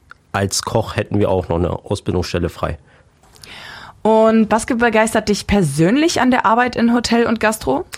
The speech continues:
Speaker 1: Also vor allem bei der Hotel zur Börse fasziniert mich, äh, dass es sehr familiär ist.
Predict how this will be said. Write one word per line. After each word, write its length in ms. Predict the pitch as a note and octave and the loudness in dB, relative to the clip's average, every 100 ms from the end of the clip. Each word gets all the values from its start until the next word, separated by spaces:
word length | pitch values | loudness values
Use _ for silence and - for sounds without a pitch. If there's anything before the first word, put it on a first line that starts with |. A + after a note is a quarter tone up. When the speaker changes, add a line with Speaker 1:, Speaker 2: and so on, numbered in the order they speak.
| - - - | -16 -18 -6
Speaker 1:
Also 200 | A#2+ B2 | -2 0
vor 240 | - G#2+ | 0 -2
allem 220 | B2+ B2 A2+ | 2 2 2
bei 80 | |
der 160 | A2+ A2 | 2 2
Hotel 260 | A#2 - A#2+ | 0 -2 -2
zur 160 | G#2+ | 0
Börse 580 | G#2 A#2 A#2 A#2+ A#2+ A#2 - | 2 2 2 2 2 0 -2
fasziniert 560 | - - G#2+ A2+ - | -6 0 2 2 2
mich, 340 | G#2+ G#2 - - | 0 0 -2 0
äh, 520 | F#2 F2+ F2+ F2 F2 - - - | 2 2 2 2 0 -6 -12 -6
dass 140 | G2+ | -2
es 120 | A2 | 0
sehr 120 | A#2 | 0
familiär 520 | A2 A#2 A2+ A#2 A#2+ C3+ | 0 0 2 2 2 2
ist. 380 | D3 - - | 0 -2 -10